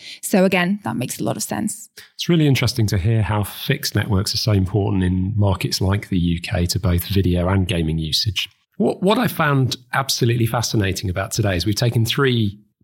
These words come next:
Speaker 2: very diverse topics: women's sports, the gaming market and how it intersects with T V, and global data traffic. And yet there are some very similar patterns emerging across all three.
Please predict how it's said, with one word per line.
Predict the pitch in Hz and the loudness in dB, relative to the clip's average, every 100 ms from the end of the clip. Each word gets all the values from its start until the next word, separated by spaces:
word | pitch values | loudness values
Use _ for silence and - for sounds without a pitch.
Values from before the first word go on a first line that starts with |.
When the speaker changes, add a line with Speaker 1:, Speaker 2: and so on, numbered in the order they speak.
| - | -2
Speaker 2:
very | 131 120 | 2 2
diverse | 110 104 98 95 104 92 - | 2 0 0 0 0 -2 -4
topics: | - 92 - - - - - - - | -4 -6 -8 -10 -6 -6 -6 -10 -2
women's | 127 110 98 | 2 2 2
sports, | - 92 90 - - - - - - - | -2 -2 -2 -4 -6 -6 -8 -16 -12 -4
the | 107 | -2
gaming | 113 107 98 95 | 2 2 2 2
market | 92 92 - 95 90 | 0 -2 -4 -4 -2
and | 87 | -2
how | 95 | -2
it | 85 | -2
intersects | 92 - - 87 - | -2 -2 -4 -6 -4
with | 90 | -6
T | - 98 87 | -2 0 0
V, | 87 87 87 - - | -2 -2 -4 -8 -6
and | 95 95 | -2 0
global | 104 101 98 85 | 2 2 0 0
data | 104 95 113 | 0 -2 -4
traffic. | - - - 117 - - - _ | -6 -8 -10 -12 -12 -20 -20 _
And | 113 127 | 2 4
yet | 135 131 127 | 4 0 0
there | 117 | 0
are | 117 117 120 - - _ | 0 0 0 -4 -14 _
some | - - | -4 0
very | 123 160 | 2 2
similar | - 147 120 | 2 2 0
patterns | 110 - 135 - 90 90 | 0 -4 -4 -2 0 0
emerging | 98 101 95 95 92 | 0 0 0 -2 -4
across | - 95 - - - - | -4 -4 -4 -6 -8 -4
all | 104 98 | -2 -2
three. | - - 143 101 - | -4 -2 0 -2 -6